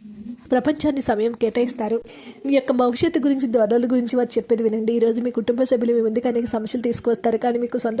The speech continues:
ప్రపంచాన్ని సమయం కేటాయిస్తారు. ఖాళీ సమయంలో మీకు నచ్చినట్లుగా ఉంటారు. చాలా సాధారణ, సాధారణమైన రోజుల తర్వాత ఈ రోజు మీకు భవిష్యత్తు గురించి కేటాయిస్తారు. నిద్రపోతున్నప్పుడు మీ దిండు కింద పసుపచ్చని ఐదు ఆకులు ఉంచండి. సంతోషకరమైన కుటుంబ జీవితం కోసం. మిథున రాశి జాతకులు. మిథున రాశి వారికి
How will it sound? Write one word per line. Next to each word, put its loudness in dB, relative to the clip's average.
ప్రపంచాన్ని -4
సమయం -2
కేటాయిస్తారు. -2
ఖాళీ 4
సమయంలో 2
మీకు -2
నచ్చినట్లుగా -2
ఉంటారు. -4
చాలా 2
సాధారణ, 0
సాధారణమైన -2
రోజుల -4
తర్వాత -2
ఈ 4
రోజు 0
మీకు -6
భవిష్యత్తు 0
గురించి -2
కేటాయిస్తారు. -2
నిద్రపోతున్నప్పుడు 0
మీ 0
దిండు 0
కింద -2
పసుపచ్చని -2
ఐదు 2
ఆకులు 0
ఉంచండి. -2
సంతోషకరమైన -2
కుటుంబ -4
జీవితం -4
కోసం. -8
మిథున 6
రాశి -4
జాతకులు. -4
మిథున 0
రాశి 0
వారికి -4